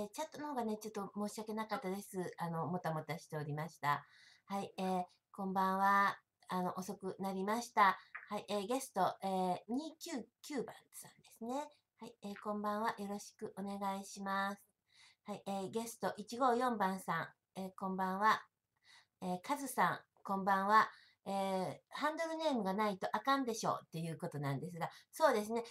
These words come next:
まあ、できたらお名前つけてもらった方がね、番号で呼ぶだけよりはいいかなと思いますので、えー、その方がいいかなと思いますね。えー、できましたらよろしくお願いします。はい、えー、では、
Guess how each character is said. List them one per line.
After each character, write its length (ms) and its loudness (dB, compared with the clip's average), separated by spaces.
ま 100 -4
あ、 20 0
で 120 0
き 140 -6
た 140 6
ら 180 8
お 60 2
名 120 2
前 200 4
つ 100 -16
け 120 -4
て 100 -2
も 100 2
ら 120 8
っ 60 0
た 140 4
方 160 8
が 140 4
ね、 200 2
番 280 8
号 180 6
で 260 4
呼 100 -4
ぶ 100 -2
だ 140 4
け 120 -4
よ 100 2
り 120 -2
は 120 10
い 100 -2
い 80 -6
か 100 0
な 240 2
と 140 -6
思 140 -2
い 80 -2
ま 120 0
す 120 -8
の 160 -4
で、 160 0
え 340 -2
ー、 20 -18
そ 120 -6
の 80 -2
方 80 -2
が 80 -2
い 100 -4
い 180 -8
か 120 -10
な 200 2
と 160 -10
思 140 -4
い 60 -2
ま 120 -4
す 140 -12
ね。 260 -2
え 100 -2
ー、 40 -4
で 100 -8
き 120 -10
ま 160 -2
し 80 -18
た 80 -6
ら 40 -12
よ 140 -10
ろ 60 -6
し 160 -12
く 160 -20
お 60 -8
願 320 -4
い 60 -10
し 120 -14
ま 280 0
す。 60 -18
は 140 -4
い、 180 -10
え 40 -4
ー、 340 2
で 100 -2
は、 100 2